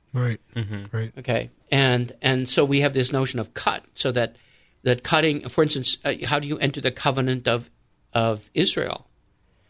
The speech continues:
Speaker 3: 'Cause it's not enough to be born into the tribe. You have to be cut into the tribe, if you're a male,
Speaker 1: Mm-hmm.
Speaker 3: by circumcision.
Speaker 1: Right. Right.
Speaker 3: And this is the covenant with Abraham, with Abraham.
Speaker 1: Mm, yeah,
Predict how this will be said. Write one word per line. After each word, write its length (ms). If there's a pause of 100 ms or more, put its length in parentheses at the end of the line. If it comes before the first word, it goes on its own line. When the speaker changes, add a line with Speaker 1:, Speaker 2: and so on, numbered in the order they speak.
(540)
Speaker 3:
'Cause 220
it's 120
not 140
enough 260
to 80
be 140
born 380
into 180
the 80
tribe. 560 (1120)
You 120
have 200
to 80
be 100
cut 380
into 240
the 80
tribe, 500 (180)
if 160
you're 120
a 80
male, 360 (260)
Speaker 1:
Mm-hmm. 280
Speaker 3:
by 140
circumcision. 640 (220)
Speaker 1:
Right. 240 (260)
Right. 340 (120)
Speaker 3:
And 120
this 200
is 160
the 60
covenant 680 (420)
with 220
Abraham, 480
with 200
Abraham. 420 (420)
Speaker 1:
Mm, 320 (200)
yeah, 300